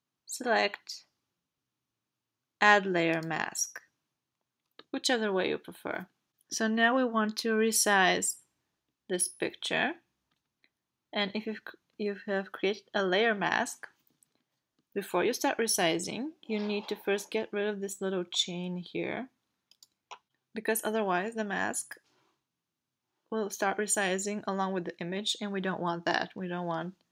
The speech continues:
this placeholder to be outside of our guides. So just click on the image itself, like so, and click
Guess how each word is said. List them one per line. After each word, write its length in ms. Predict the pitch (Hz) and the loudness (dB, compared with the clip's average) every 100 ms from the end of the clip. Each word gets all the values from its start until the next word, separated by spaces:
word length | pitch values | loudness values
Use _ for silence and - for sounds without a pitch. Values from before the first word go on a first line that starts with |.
| _ _ _ _ _ _ _ | _ _ _ _ _ _ _
this 260 | 185 170 - | -4 -2 -2
placeholder 840 | 190 - - - - - - 214 220 _ _ _ _ | -4 -6 -4 -4 -4 -4 -4 -6 -8 _ _ _ _
to 140 | - 190 | -12 -4
be 180 | 196 170 | 0 2
outside 380 | 175 - 180 | 0 -2 -2
of 120 | 180 175 - | -4 -4 -2
our 160 | 170 | 0
guides. 560 | 170 165 - - - - _ _ _ _ _ - | 0 -2 -2 -4 -10 -14 _ _ _ _ _ -8
So 520 | - 196 185 226 339 _ _ _ _ _ _ - - _ - | -4 -2 -2 -2 -4 _ _ _ _ _ _ -20 -20 _ -12
just 280 | 196 190 - | -8 -8 -6
click 420 | 240 240 269 - - _ _ _ _ _ _ _ _ _ _ - _ | -2 -2 -4 -10 -20 _ _ _ _ _ _ _ _ _ _ -20 _
on 180 | 202 190 | -6 -4
the 80 | 190 | -4
image 300 | - 196 196 | -4 -4 -4
itself, 600 | 180 - - 175 175 233 - _ _ _ _ _ | -6 -10 -4 -4 -2 -6 -10 _ _ _ _ _
like 160 | - - | -14 -12
so, 420 | - - - 339 _ _ _ _ _ _ _ _ _ _ _ _ _ _ | -8 -6 -4 -6 _ _ _ _ _ _ _ _ _ _ _ _ _ _
and 500 | 202 196 190 247 339 - - _ _ _ _ _ _ _ _ _ _ _ _ _ _ _ _ _ _ _ _ _ _ _ _ _ _ _ - _ _ | -2 0 2 0 -2 -8 -16 _ _ _ _ _ _ _ _ _ _ _ _ _ _ _ _ _ _ _ _ _ _ _ _ _ _ _ -20 _ _
click 380 | - 240 240 | -2 -2 -2